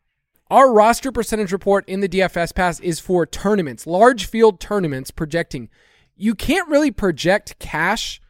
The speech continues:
I mean, you, you really could go through the process, but you would need to know what type of tournament to play in.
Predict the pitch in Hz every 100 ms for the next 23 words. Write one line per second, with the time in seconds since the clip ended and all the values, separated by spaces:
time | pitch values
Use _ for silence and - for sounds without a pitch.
0 | _ _ - 220 214 - _ _ 214 208
1 | 226 330 262 233 214 202 196 180 - 175
2 | 175 214 - 165 170 208 165 190 196 185
3 | 175 180 170 202 - 196 160 - 185 190
4 | 220 208 _ _ _ _ _ _ _ 208
5 | 190 208 220 233 247